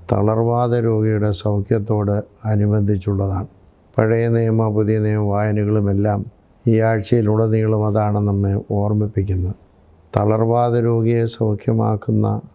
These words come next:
സംഭവം ഉൾപ്പെടെ ഈ ആഴ്ചയിലെ വായനകളെല്ലാം നമ്മൾ മനസ്സിലാക്കുന്നത് വിശ്വാസമാണ് രക്ഷയുടെ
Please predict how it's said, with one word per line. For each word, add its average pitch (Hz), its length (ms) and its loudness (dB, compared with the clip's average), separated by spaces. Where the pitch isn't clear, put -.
സംഭവം 101 540 0
ഉൾപ്പെടെ 117 480 2
ഈ - 20 4
ആഴ്ചയിലെ 117 580 0
വായനകളെല്ലാം 110 880 0
നമ്മൾ 104 240 0
മനസ്സിലാക്കുന്നത് 104 960 0
വിശ്വാസമാണ് 117 1080 0
രക്ഷയുടെ 107 760 2